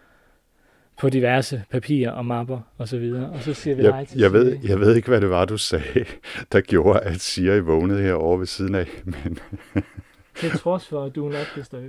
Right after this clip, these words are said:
Speaker 2: Hun har simpelthen lange ører, har hun. Øh, Peter, øh, i måske lidt flere detaljer, altså tale igennem en konkret brug af Prepare. Øh, hva-, hvad kan man med værktøjet? Hvilke typer af filer? Hvordan kan man dele dem og, og kommunikere om, om,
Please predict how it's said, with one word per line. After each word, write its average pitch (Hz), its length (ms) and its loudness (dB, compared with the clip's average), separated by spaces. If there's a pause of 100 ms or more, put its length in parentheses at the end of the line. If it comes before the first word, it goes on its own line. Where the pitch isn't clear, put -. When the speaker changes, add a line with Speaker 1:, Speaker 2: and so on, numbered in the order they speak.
Speaker 2:
Hun 110 180 4
har 110 80 2
simpelthen 101 380 0
lange 82 300 2
ører, 82 200 4
har 82 120 0
hun. 82 200 -4 (640)
Øh, 92 240 6
Peter, 110 440 6
øh, 127 280 0 (120)
i 156 40 0
måske 127 340 4
lidt 117 220 2
flere 120 200 8
detaljer, 98 540 2
altså 90 580 0
tale 98 260 2
igennem 95 260 2
en 85 140 0
konkret 90 580 -2
brug 80 300 -2
af 78 200 0
Prepare. 73 640 -2
Øh, 73 220 0
hva-, 76 120 -4
hvad 80 180 0
kan 76 240 -4
man 80 160 0
med 78 120 2
værktøjet? 71 440 -2
Hvilke 71 220 -4
typer 76 340 -4
af 73 80 -2
filer? 76 280 -8
Hvordan 71 220 -6
kan 85 100 -8
man 78 100 0
dele 73 280 -6
dem 76 140 -4
og, 67 220 -2
og 67 180 -6
kommunikere 78 440 -2
om, 73 360 -6
om, 69 500 -8